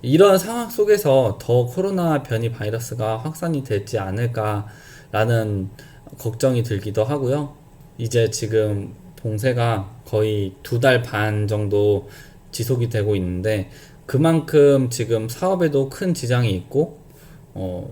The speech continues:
너무 큰 손해를 보고 있어서 지금 남아 계시는 분들은 이도저도 못하는 상황이기 때문에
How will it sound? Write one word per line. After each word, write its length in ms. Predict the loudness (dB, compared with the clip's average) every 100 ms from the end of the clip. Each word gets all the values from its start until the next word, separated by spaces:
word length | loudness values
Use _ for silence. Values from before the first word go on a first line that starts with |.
| 2
너무 360 | 4 6 2 0
큰 260 | -2 0
손해를 520 | 0 -2 0 4 4
보고 260 | 2 0 0
있어서 640 | 0 -4 -2 -2 -4 -8 -18 -20 -12
지금 800 | -2 0 8 10 12 10 6 2
남아 300 | 2 2 4
계시는 420 | 4 2 0 0 0
분들은 680 | -2 0 2 4 4 0 -6 -20 -20 -18 -4
이도저도 480 | 2 6 6 6 6
못하는 480 | 4 2 0 0
상황이기 600 | -2 0 0 0 -2 -4
때문에 680 | -2 0 2 0 -2 -2 -6